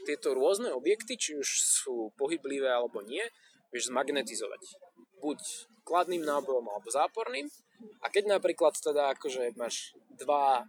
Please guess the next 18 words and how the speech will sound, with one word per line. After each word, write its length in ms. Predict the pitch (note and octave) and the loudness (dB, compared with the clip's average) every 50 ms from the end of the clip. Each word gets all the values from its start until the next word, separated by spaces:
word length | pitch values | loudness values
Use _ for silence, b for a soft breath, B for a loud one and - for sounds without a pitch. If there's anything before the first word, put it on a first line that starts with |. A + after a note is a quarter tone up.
| _ - | _ -8
e, 160 | C3 B2+ A#2+ A2 - | -4 -4 -4 -2 2
kladne 480 | C#3+ C#3 C#3+ C#3 C#3 C#3+ D3 D3 B2 | 4 4 4 4 0 -4 -6 -6 -6
nabité 480 | B2+ B2+ C3 C3+ - C#3 _ - C#3 B2+ | -4 -4 -4 -4 -4 -8 _ -2 0 0
objekty 560 | B2+ C3 C3+ C3 - - - - - F#3 - | 0 0 -2 -2 -2 -4 -10 -16 -16 -16 -10
pri 160 | - - G3 | -4 0 2
sebe, 400 | - - B3 G#3 A#3 A3+ G#3+ G#3 | 4 4 4 2 2 2 0 0
tak 160 | - - C#3+ | -2 -4 -4
sa 160 | - - C#3+ C3 | -4 -4 -4 -2
začnú 320 | C3 A#2 - - B2 A#2 A2 G#2+ | -2 -4 -4 -6 -6 -10 -10 -10
odpudzovať. 560 | - C3+ A#2+ A#2+ G#2+ F#2 E2+ - - _ _ - | -12 -12 -6 -4 -4 -4 -6 -8 -12 _ _ -12
Hej, 80 | A2+ B2 A#2+ - | -10 -8 -8 -6
čiže 180 | B2 A2+ A#2+ A#2+ - _ _ _ - | -6 -6 -6 -8 -10 _ _ _ 2
to 80 | E3+ F3 | 2 4
je 160 | F3+ D#3 A#2+ A#2+ B B B B B | 4 4 0 -2 B B B B B
taký 320 | - - G3 - - G3 - | 0 0 0 2 2 4 4
zaujímavý 400 | D3 F3+ G#3 G3+ G3 F3+ C#3+ A#2+ - | 6 8 8 6 6 2 -2 -2 0
puzzle, 320 | - D#3+ G3+ G#3 A#3+ A#3 G#3+ E3+ | 2 2 2 2 2 0 -2 -2
kde 240 | C#3 C#3 C#3+ C#3+ C3+ | -2 0 0 0 0